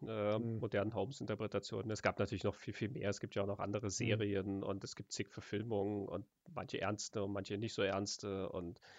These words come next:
Speaker 1: äh, allein was da fürs Fernsehen noch gemacht wurde, also da würden wir uns endlos mit aufhalten.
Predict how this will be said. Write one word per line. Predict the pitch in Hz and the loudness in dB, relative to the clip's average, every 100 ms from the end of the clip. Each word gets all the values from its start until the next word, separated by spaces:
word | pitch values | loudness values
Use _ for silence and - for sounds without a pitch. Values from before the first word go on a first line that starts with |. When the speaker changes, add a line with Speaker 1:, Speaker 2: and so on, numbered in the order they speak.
| - - - | -18 -16 -4
Speaker 1:
äh, | - - | -4 0
allein | 101 98 104 | 2 4 4
was | 101 | 2
da | 104 | 2
fürs | - - | 0 0
Fernsehen | 101 98 110 101 | 2 4 4 2
noch | 101 | 0
gemacht | 110 104 - - | -2 -2 -2 -2
wurde, | 98 95 92 | 0 2 0
also | - 98 | 0 0
da | 98 | 2
würden | 98 107 | 2 2
wir | |
uns | 95 | 0
endlos | - 101 110 - | 0 0 0 0
mit | 104 | 0
aufhalten. | 78 - 101 95 113 | 0 2 2 2 -2